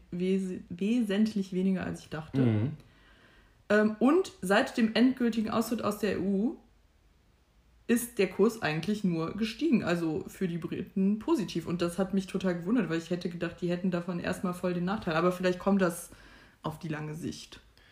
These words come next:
Speaker 2: Ja, ist halt die Frage, die hatten ja vorher auch keine eigene Währung.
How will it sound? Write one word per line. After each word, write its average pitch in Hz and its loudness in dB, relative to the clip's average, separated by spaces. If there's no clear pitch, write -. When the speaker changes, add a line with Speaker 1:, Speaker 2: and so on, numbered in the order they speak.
Speaker 2:
Ja, 117 6
ist 113 0
halt 117 4
die 117 0
Frage, 123 4
die 123 6
hatten 120 2
ja 117 4
vorher 120 4
auch 110 2
keine 117 2
eigene 113 2
Währung. 131 2